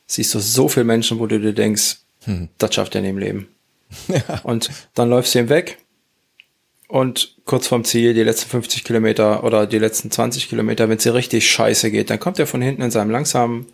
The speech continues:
Speaker 1: langsamen
Speaker 2: <laughs>
Speaker 1: und gemächlichen
Speaker 2: Schlurfschritt.
Speaker 1: Stil, Schlurfschritt an dir vorbei, grüßt dich <laughs> toll, hat super tolle Laune, hat vielleicht noch ein Bier in der Hand. Ähm, äh, also ich kenn so einen Läufer, der schreibt auch Bücher darüber, hundert Kilometer für ein Bier.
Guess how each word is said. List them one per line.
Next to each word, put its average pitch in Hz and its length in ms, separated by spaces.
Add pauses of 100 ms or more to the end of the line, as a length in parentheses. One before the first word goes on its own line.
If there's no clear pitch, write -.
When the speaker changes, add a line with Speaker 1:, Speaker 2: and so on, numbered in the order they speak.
(180)
Speaker 1:
langsamen 135 420
Speaker 2:
<laughs> - 20
Speaker 1:
und 113 120
gemächlichen 123 460
Speaker 2:
Schlurfschritt. - 140
Speaker 1:
Stil, 139 300 (140)
Schlurfschritt 196 540
an 139 100
dir 131 100
vorbei, 135 440
grüßt 160 380
dich 147 80 (160)
<laughs> - 140
toll, 131 300
hat 131 120
super 208 260
tolle 147 240
Laune, 131 440 (440)
hat 170 160
vielleicht 165 300
noch 156 80
ein 151 80
Bier 123 180
in 123 60
der 123 120
Hand. 123 240
Ähm, 120 300 (1200)
äh, 139 200 (500)
also 139 160
ich - 140
kenn 147 180
so 143 100
einen 135 80
Läufer, 127 500 (680)
der 120 320 (320)
schreibt - 280
auch 120 100
Bücher 139 280
darüber, 135 420
hundert 120 220
Kilometer 120 380
für 117 160
ein 117 100
Bier. 143 300